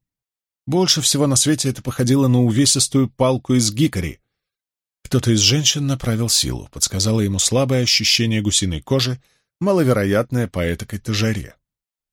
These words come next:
Резко развернувшись к женщинам, Ранд потянулся к Саидин, наполнив себя единой силой.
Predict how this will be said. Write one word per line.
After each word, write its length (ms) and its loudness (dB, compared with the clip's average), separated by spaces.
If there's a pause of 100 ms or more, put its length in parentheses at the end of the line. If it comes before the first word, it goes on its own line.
(420)
Резко 380 0
развернувшись 640 -2
к 60 -6
женщинам, 560 0 (340)
Ранд 280 0
потянулся 500 0
к 40 -6
Саидин, 540 2 (180)
наполнив 600 2
себя 260 4
единой 360 2
силой. 520 -2